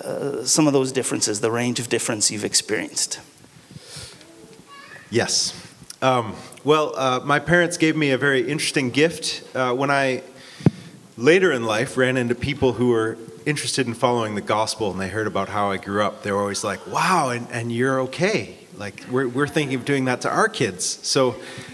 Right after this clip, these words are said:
Speaker 2: uh, my parents, James and Virginia LeGrand, uh, I'm just gonna focus on high school 'cause it kinda gives a, a glimpse into, uh, a bit of the, my picture growing up. So when I was thirteen, we moved to the south side of Chicago,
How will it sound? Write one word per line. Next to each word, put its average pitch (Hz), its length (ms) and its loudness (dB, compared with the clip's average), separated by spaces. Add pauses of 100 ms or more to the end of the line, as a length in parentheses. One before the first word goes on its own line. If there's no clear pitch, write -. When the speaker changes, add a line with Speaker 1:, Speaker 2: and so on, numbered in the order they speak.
Speaker 2:
uh, 143 180 6
my 156 160 2
parents, 170 680 0
James 147 380 0
and 135 160 0
Virginia 135 440 2
LeGrand, 123 680 2
uh, 117 360 2
I'm 143 140 0
just 170 160 0
gonna 127 220 0 (500)
focus 170 420 2
on 120 120 2
high 143 200 2
school 107 400 0
'cause - 360 -6
it - 200 -10
kinda 117 240 -4
gives 110 260 -4
a, 101 220 -2 (300)
a 110 100 -2
glimpse 127 540 0
into, 104 800 -4
uh, 85 340 -8 (380)
a 101 40 -12
bit 151 200 4
of 131 80 -2 (180)
the, 127 60 -4
my 123 260 0
picture 131 340 0
growing 127 300 4
up. 131 180 2
So 131 260 4 (440)
when 156 140 4
I 165 40 6
was 156 140 2
thirteen, 180 400 2
we 156 80 2
moved 156 240 0
to 151 60 -4
the 143 100 2
south 156 240 4
side 147 220 0
of 123 80 -2
Chicago, 143 600 2